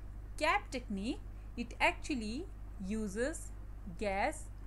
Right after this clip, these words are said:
scavengers and gas scrubbers, which actually present all the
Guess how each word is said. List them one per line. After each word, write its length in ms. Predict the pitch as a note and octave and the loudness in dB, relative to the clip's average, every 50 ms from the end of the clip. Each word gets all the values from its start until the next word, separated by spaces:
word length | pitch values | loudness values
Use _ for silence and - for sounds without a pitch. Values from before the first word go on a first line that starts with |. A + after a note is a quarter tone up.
| - - - - - - - | -8 -8 -8 -6 -6 -6 -4
scavengers 1000 | - - - - - G3+ F#3 F#3+ F#3 F3+ G3 B3 D4 F4+ F#4+ - - - - - - - - - - - - - - - - - - - - - - - - - - - - - - - - - - - - | -4 -4 -4 -2 0 0 0 2 0 0 2 2 2 2 2 -2 -4 -4 -4 -6 -6 -6 -6 -6 -6 -6 -6 -6 -6 -6 -6 -6 -6 -6 -6 -6 -6 -6 -6 -6 -6 -6 -6 -6 -6 -6 -6 -6 -6 -2 0
and 440 | - C4+ A#3+ A3+ B3 D4 D#4+ - - - - G3+ F3 | 2 4 4 4 4 2 0 -2 -6 -4 -4 -2 0
gas 380 | G#3+ G#3+ G#3+ A3+ A#3+ - - - - - | 2 4 4 4 4 2 0 -2 -4 -4
scrubbers, 920 | - - - - - B3+ B3+ A#3 G3+ F#3+ G3+ A3+ D#4 - - - - - - - - - - - - - - - - - - - - - - - - - - - - - - - - - - - - - - - - - - - - - - - - - - - - - - - - - - - - - - - - - - - - G3+ | -4 -4 -4 -2 2 2 4 4 4 2 2 2 0 0 -2 -4 -4 -6 -6 -6 -6 -6 -6 -6 -6 -6 -6 -6 -8 -8 -8 -8 -8 -8 -8 -8 -8 -6 -8 -8 -6 -6 -6 -6 -6 -6 -8 -8 -8 -8 -8 -8 -8 -8 -6 -6 -6 -6 -6 -4 -6 -6 -6 -6 -6 -8 -8 -8 -8 -8 -8 -8 -8 -8 -8 -8 -8 -8 -8 -6 -2 0
which 220 | A#3 B3 B3 D4+ | 0 2 4 6
actually 560 | D4+ D#4+ D#4 - - D#4+ C#4+ B3+ B3+ D4+ F4+ - - - - - - | 6 6 4 2 0 2 2 2 2 0 -2 -4 -8 -8 -8 -6 2
present 600 | A3+ A#3+ A#3+ A#3 G#3 C#4 D#4 F4+ F#4+ G4 - - - - - - - | 6 6 6 6 6 6 6 4 4 0 -4 -6 -6 -6 -6 -4 0
all 240 | - G#3 G#3+ A3 A3 | 4 6 6 6 6
the 140 | G#3 A3+ | 4 2